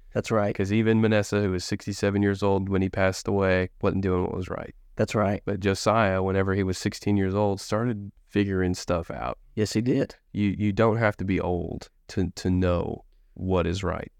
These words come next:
Speaker 1: Right. And remember, Timothy is another good example of
Speaker 2: Exactly.
Speaker 1: that, as Paul encourages Timothy to, to not allow others to look down on him just because he's young. You know, you, you can still be a solid quality example to other people.
Speaker 2: Yeah.
Speaker 1: Uh,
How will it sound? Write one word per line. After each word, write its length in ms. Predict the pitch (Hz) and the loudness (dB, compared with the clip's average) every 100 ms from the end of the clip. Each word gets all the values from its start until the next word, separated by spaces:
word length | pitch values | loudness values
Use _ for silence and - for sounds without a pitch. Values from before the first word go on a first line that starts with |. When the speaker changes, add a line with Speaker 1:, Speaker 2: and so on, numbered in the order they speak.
| _ | _
Speaker 1:
Right. 200 | 113 117 - | 0 0 0
And 100 | 127 | 0
remember, 360 | 120 123 147 123 | 2 4 4 2
Timothy 560 | - 147 190 - 98 98 | 0 0 0 0 0 0
is 140 | 95 | -2
another 320 | 104 101 98 | -2 0 0
good 180 | 98 104 | 0 0
example 420 | 98 101 98 92 | 0 0 0 0
of 60 | 95 | -2
Speaker 2:
Exactly. 160 | 101 - | -2 -2
Speaker 1:
that, 120 | 95 - | -4 -6
as 80 | - | -10
Paul 340 | - 117 113 | -2 2 4
encourages 520 | 110 104 117 123 110 98 | 4 2 0 0 0 -2
Timothy 460 | 127 135 - 101 | 0 0 0 -4
to, 280 | - 104 98 - _ _ _ - | -2 -2 -2 -4 _ _ _ -2
to 160 | 110 | 0
not 280 | 104 110 123 | 2 4 4
allow 600 | 113 110 107 110 110 110 - | 4 4 2 2 2 0 2
others 320 | 117 113 104 | 2 2 0
to 100 | - | -2
look 180 | 104 113 | -4 -2
down 240 | 107 113 | 0 2
on 80 | 107 | 0
him 200 | 101 101 | 0 0
just 180 | 101 113 | 0 -2
because 280 | 104 - 107 | -2 0 0
he's 200 | 101 92 | 0 0
young. 420 | 104 165 110 113 - _ _ _ - | 4 4 4 0 -4 _ _ _ -8
You 100 | 120 110 | -4 0
know, 40 | |
you, 280 | 98 104 123 - - - - - - | 0 0 -2 -4 -20 -18 -14 -14 -6
you 140 | 135 | -2
can 160 | 147 101 | 0 0
still 420 | - - 170 180 | 0 2 4 4
be 340 | 127 151 180 | 4 2 2
a 120 | 110 104 | 0 -2
solid 680 | - 131 123 135 113 104 | -2 -2 2 2 2 -2
quality 540 | - 110 127 123 110 - | -4 0 2 2 0 -2
example 500 | 101 107 123 - 104 | -4 -2 -2 -2 -4
to 220 | - 135 | -2 -2
other 220 | 120 143 | 0 0
people. 360 | 131 196 220 - | 0 0 0 -2
Speaker 2:
Yeah. 240 | - 90 - - _ - | -2 -2 -2 -12 _ -12
Speaker 1:
Uh, 240 | - 87 | -8 -8